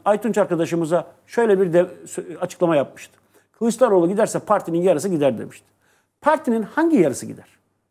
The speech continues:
Bir söyleyin lütfen. Sence hangi yarısı gider? Neye göre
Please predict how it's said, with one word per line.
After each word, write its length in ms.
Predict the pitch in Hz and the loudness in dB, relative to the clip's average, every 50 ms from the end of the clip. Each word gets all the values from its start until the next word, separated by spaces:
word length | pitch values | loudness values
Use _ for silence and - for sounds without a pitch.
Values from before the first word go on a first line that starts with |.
| _ - | _ 0
Bir 100 | 330 339 | 0 0
söyleyin 440 | 320 - - 240 196 175 151 117 98 - | 2 2 2 2 2 2 -2 -4 -6 -8
lütfen. 280 | 196 202 - - - - | -10 -12 -10 -10 -14 -8
Sence 300 | - - 277 285 240 277 | -4 -2 0 2 4 2
hangi 220 | 277 294 247 208 | 2 2 2 0
yarısı 220 | 170 147 131 - 123 | 0 0 -2 -4 -8
gider? 240 | 120 107 123 - - _ _ _ _ _ _ _ _ _ _ _ - | -10 -8 -10 -10 -12 _ _ _ _ _ _ _ _ _ _ _ -2
Neye 240 | 208 285 349 381 370 | 2 2 4 4 4
göre 360 | 302 277 202 185 160 156 - | 4 4 4 2 2 0 -2